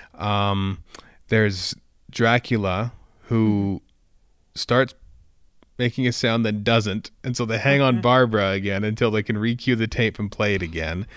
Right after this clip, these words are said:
Speaker 1: Did you notice when the, when the Doctor goes down the stairs, uh, the first time to go look at the Frankenstein monster, who gains a jacket, by the way, when he comes out finally? He has a jacket
Speaker 2: <laughs>
Speaker 1: on.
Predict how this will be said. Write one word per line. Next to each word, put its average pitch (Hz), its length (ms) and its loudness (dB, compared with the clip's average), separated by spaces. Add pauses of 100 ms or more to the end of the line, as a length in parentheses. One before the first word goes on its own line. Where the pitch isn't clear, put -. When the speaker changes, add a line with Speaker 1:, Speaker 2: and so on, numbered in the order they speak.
(340)
Speaker 1:
Did 131 120 4
you 139 80 6
notice 160 300 4
when 135 140 4
the, 113 280 4
when 110 140 0
the 107 60 -2
Doctor 120 300 0
goes 104 180 -2
down 101 160 -2
the 90 80 -4
stairs, 85 880 -4 (580)
uh, 98 160 -6
the 92 80 -6
first 117 300 -2
time 92 200 -2
to 87 80 -8
go 95 240 -2
look 95 280 -6
at 90 160 -10
the 90 100 -6
Frankenstein 98 680 -6
monster, 85 580 -12 (120)
who 135 120 -2
gains 165 260 4
a 127 60 6
jacket, 117 480 2
by 87 140 -2
the 82 80 -6
way, 82 160 -6
when 90 160 -6
he 87 60 -8
comes 95 260 -4
out 92 160 -4
finally? 80 380 -8
He 90 60 -6
has 95 140 -4
a 90 60 -10
jacket 92 520 -2
Speaker 2:
<laughs> - 40 -6
Speaker 1:
on. - 180 -12